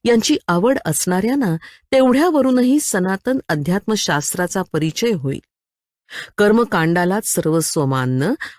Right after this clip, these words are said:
आणि व्यक्तित्वाच्या परिष्काराकडे दुर्लक्ष, पात्रतेच्या विकासाची अनास्था या कारणांमुळे उपासनेच्या क्षेत्रात निराशा पसरली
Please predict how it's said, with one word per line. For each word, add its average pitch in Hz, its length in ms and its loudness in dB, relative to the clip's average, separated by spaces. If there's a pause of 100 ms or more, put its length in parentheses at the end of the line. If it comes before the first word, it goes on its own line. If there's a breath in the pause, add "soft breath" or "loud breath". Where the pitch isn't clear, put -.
आणि 285 200 4
व्यक्तित्वाच्या 269 680 0 (100)
परिष्काराकडे 196 800 0
दुर्लक्ष, 175 600 -2 (600 loud breath)
पात्रतेच्या 269 640 0
विकासाची 220 600 -2 (120)
अनास्था 160 600 -2 (500)
या 190 300 2
कारणांमुळे 170 720 0 (320 soft breath)
उपासनेच्या 262 680 0
क्षेत्रात 185 640 -4
निराशा 180 400 -2
पसरली 170 520 -2